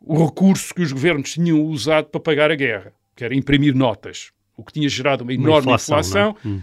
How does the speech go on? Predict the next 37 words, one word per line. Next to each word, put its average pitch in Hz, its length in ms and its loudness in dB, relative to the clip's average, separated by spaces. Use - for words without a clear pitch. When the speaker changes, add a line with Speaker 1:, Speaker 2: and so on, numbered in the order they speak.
Speaker 1:
e 147 80 0
a 165 40 2
inflação 170 460 0
tinha 185 280 -2
continuado 143 540 -6
a 143 40 -8
seguir, 247 200 -2
porque - 220 -14
se - 100 -14
tinha 156 140 0
continuado 160 760 0
a 139 100 -4
imprimir 135 640 -4
notas. 175 360 2
Em 139 60 -2
mil 180 100 2
novecentos 160 360 -2
e 135 40 -2
vinte, 165 200 -8
só 131 100 -8
para 127 140 -8
dar 123 160 -4
uma 123 160 -4
ideia, 147 260 -4
a 143 60 0
circulação 170 560 -4
monetária 160 420 0
em 143 80 -2
Portugal 160 360 -4
aumentou 175 340 -2
sessenta - 420 -4
e 165 80 -4
um 185 80 -2
por - 120 -12
cento, 165 280 -4
isto 143 200 -8
é, 131 100 0